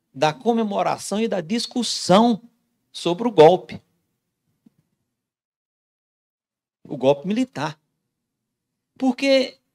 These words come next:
enquanto a gente não resolver esse problema, e eu tava falando, elogiando o Ferro quando ele falou ali, disse, eu gosto de ouvir o Ferro, também fazer outra missa de corpo presente, né? É, enquanto a gente não estiver resolvido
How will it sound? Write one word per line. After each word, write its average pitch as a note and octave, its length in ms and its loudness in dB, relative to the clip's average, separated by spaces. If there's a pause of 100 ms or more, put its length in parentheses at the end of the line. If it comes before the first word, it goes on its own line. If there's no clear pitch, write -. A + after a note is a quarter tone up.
enquanto D4+ 540 4
a D4 120 10
gente F#3+ 380 0
não G#3+ 160 2
resolver F#3+ 480 0
esse D#3 160 -6
problema, C#3+ 460 -2
e D3+ 60 -4
eu C3+ 360 -2 (260)
tava C3+ 200 0
falando, C#3 340 2
elogiando C3 400 2
o A#2+ 40 -2
Ferro A#2+ 200 2
quando B2+ 160 0
ele A#2+ 100 0
falou B2 280 -4
ali, B2 120 -6
disse, C3 200 -10
eu D#3 40 2
gosto D3+ 220 -6
de D3 80 -8
ouvir C#3 220 -4
o - 20 -2
Ferro, A#2 380 0
também A#2+ 240 -6
fazer B2+ 180 -4
outra B2 180 -2
missa A#2 220 -4
de A#2+ 60 -10
corpo A#2+ 180 -6
presente, B2 500 -4 (540)
né? D3+ 240 -4 (640)
É, D#3 380 0
enquanto B3+ 380 2
a C#4+ 80 4
gente B3 200 0
não A3+ 120 -2
estiver F#3 320 2
resolvido E3 880 0